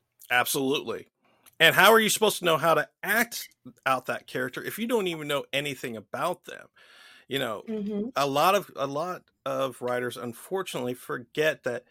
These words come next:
Speaker 1: these characters have a personality. Even if it's just for, like, three seconds on there,
Speaker 2: Mm-hmm.
Speaker 1: you gotta at least give them something to work with. I mean, come on.
Speaker 2: Anything. Give them a twitch.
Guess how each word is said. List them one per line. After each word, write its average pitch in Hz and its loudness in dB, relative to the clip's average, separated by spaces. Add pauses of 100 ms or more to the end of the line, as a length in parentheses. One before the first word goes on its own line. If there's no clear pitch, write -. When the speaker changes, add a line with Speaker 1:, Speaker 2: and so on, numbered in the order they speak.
(420)
Speaker 1:
these 135 -6
characters 151 -2
have 123 -4
a 120 -10
personality. 113 -6 (760)
Even 254 2
if 208 2
it's - -2
just 147 0
for, 131 -4
like, 123 -8
three 139 -8
seconds - -4 (400)
on 139 0
there, 95 -12
Speaker 2:
Mm-hmm. 185 -6 (200)
Speaker 1:
you 156 -4
gotta 226 4
at 170 0
least 151 -6
give 151 0
them 110 -12
something 135 -4
to 98 -18 (100)
work 185 0
with. 98 -18 (480)
I 165 0
mean, 143 -4
come 165 -2
on. 160 -2 (160)
Speaker 2:
Anything. 175 -6 (280)
Give 339 4
them 339 2
a 285 4
twitch. - 0